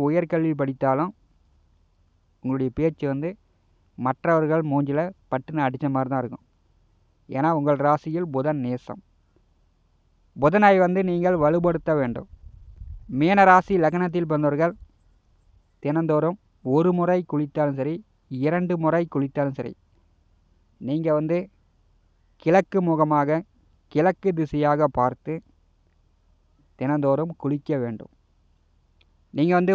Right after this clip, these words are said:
பக்கெட்ல தண்ணி பிடிச்சி வச்சு குளிக்கும்போது, குளிச்சு முடிச்சிட்டு வரும்போது பக்கெட்ல வந்து அரைவாளி தண்ணி இருக்க வேண்டும். எல்லா தண்ணியும் எடுத்து ஊத்திக்கிட்டு வெறும் பக்கெட்டை கழுவி வச்சுட்டு வந்தீங்கன்னா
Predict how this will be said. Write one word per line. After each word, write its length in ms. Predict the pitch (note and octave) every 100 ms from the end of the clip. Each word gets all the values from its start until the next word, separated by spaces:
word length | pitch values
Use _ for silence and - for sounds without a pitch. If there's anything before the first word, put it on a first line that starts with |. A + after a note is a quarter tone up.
| E3+
பக்கெட்ல 380 | D#3+ F3 F3+ D#3+ C#3+
தண்ணி 160 | D#3+ D3+
பிடிச்சி 220 | C#3 C#3 B2
வச்சு 220 | - D#3 F3+ _ _ _ _ _ _
குளிக்கும்போது, 600 | C#3+ D3+ D3 C#3+ B2+ B2 F#3 - _ _ _ _ _ _ _ _ -
குளிச்சு 320 | F#3+ F#3+ G#3+ F3+
முடிச்சிட்டு 380 | E3+ F3+ E3+ F#3+ D3+
வரும்போது 440 | D3 D3 C#3+ D3 - - _ _ _ _ C#3+
பக்கெட்ல 400 | D3+ F3+ E3+ D3+
வந்து 160 | D3+ F3+ - -
அரைவாளி 500 | C3+ E3 E3+ D#3+ D#3+ E3 C#3
தண்ணி 180 | D3 D#3
இருக்க 200 | C3+ D#3 C3
வேண்டும். 340 | A#2+ C3 A#2+ A#2 _ _ _ _ _ _ -
எல்லா 260 | B2 C#3+ E3 D3+
தண்ணியும் 260 | E3+ F3
எடுத்து 220 | D#3 D#3+ D#3
ஊத்திக்கிட்டு 360 | D#3+ E3 D3+ A#2+ - _ _ _ _ _ _ -
வெறும் 300 | B2 D#3 F#3
பக்கெட்டை 260 | F3+ E3+ D#3 D3
கழுவி 200 | D#3+ D#3+
வச்சுட்டு 280 | C#3 - C3+
வந்தீங்கன்னா 320 | B2+ B2